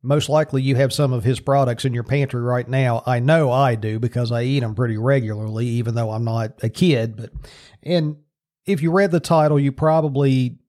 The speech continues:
figured it out, but I think a lot of people probably didn't figure it out because it is spelled so differently than what you're used to hearing.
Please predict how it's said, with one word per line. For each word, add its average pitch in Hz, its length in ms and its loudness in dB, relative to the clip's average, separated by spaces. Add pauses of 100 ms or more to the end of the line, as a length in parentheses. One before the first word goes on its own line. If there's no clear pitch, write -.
(280)
figured 165 300 2
it 139 100 2
out, 131 420 -2
but 135 200 2
I 135 40 0
think 160 300 -4 (580)
a 151 60 -6
lot 175 180 4
of 180 60 0
people 139 240 0
probably 139 460 0
didn't 170 260 0
figure 120 320 -4
it 117 60 -4
out 117 180 -6
because 127 320 0
it 127 80 2
is 117 240 -2 (160)
spelled 175 400 2
so 151 160 2
differently 131 540 0
than 127 120 0
what 131 160 -2
you're 127 140 -4
used 127 320 -2
to 120 80 -4
hearing. 131 540 -2